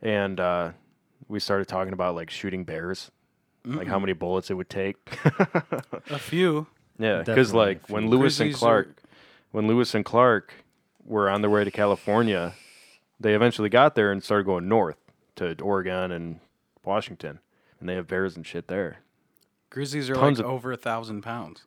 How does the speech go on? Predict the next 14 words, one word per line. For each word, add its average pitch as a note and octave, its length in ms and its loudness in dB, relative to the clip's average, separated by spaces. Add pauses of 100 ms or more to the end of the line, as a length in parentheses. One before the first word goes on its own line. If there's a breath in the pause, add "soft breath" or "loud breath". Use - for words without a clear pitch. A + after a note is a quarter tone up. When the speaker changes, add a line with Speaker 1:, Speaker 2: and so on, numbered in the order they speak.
Speaker 1:
Yeah, A2 200 2
Speaker 3:
Mm-hmm. F2+ 240 -14 (180)
Speaker 1:
tons B2+ 240 4
of G#2+ 60 -6
people A#2 180 4
got F#2+ 140 4
wiped G2 240 2
out F#2 220 -4 (220)
'cause G2 140 -8
they F#2+ 80 -2
just G2 180 -6
Speaker 2:
Yeah. G2+ 60 -4
Speaker 1:
had F2 80 -8
muskets. - 540 -10